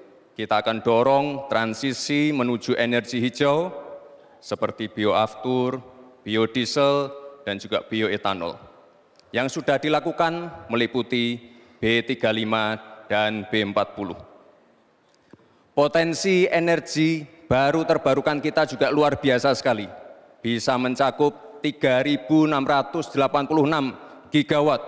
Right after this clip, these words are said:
yang meliputi energi surya, angin, air, bioenergi, dan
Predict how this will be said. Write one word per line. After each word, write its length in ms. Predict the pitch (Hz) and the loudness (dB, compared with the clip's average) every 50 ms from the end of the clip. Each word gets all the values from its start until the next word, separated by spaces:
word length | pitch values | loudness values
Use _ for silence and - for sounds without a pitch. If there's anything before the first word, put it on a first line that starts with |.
| - - - - - - - - - - - _ _ _ _ _ _ _ _ _ _ _ | -12 -12 -12 -14 -14 -16 -18 -20 -20 -20 -20 _ _ _ _ _ _ _ _ _ _ _
yang 240 | - 110 110 107 110 | -2 -2 -2 0 0
meliputi 760 | 113 113 120 117 - 123 113 - - 127 127 120 123 123 123 - - - - - - | 0 0 0 0 0 -2 -2 -2 -2 0 0 0 -2 -4 -8 -14 -20 -20 -20 -12 -8
energi 400 | 110 110 110 110 104 - 117 107 | -6 -2 -2 -2 -2 -2 -6 -6
surya, 580 | - - 147 147 139 143 143 139 139 143 143 139 - - - - - | -2 0 2 2 2 2 2 2 0 -2 -4 -8 -14 -16 -18 -20 -10
angin, 640 | - - 117 127 120 123 127 123 123 127 135 123 120 - - - | -4 -2 -2 -2 -2 -2 -2 -2 -2 -2 -4 -6 -10 -14 -10 -4
air, 640 | 98 113 120 120 123 123 123 123 123 120 - - - - 113 | -2 -2 0 0 0 0 0 -2 -4 -6 -14 -20 -18 -12 -6
bioenergi, 880 | 113 110 110 110 110 113 120 120 113 - - - 123 120 120 123 117 - - - - - - _ _ | -2 0 2 2 2 2 0 -2 -2 -4 -6 -6 -4 -4 -4 -4 -6 -12 -20 -20 -20 -20 -20 _ _
dan 100 | 104 104 | -8 -8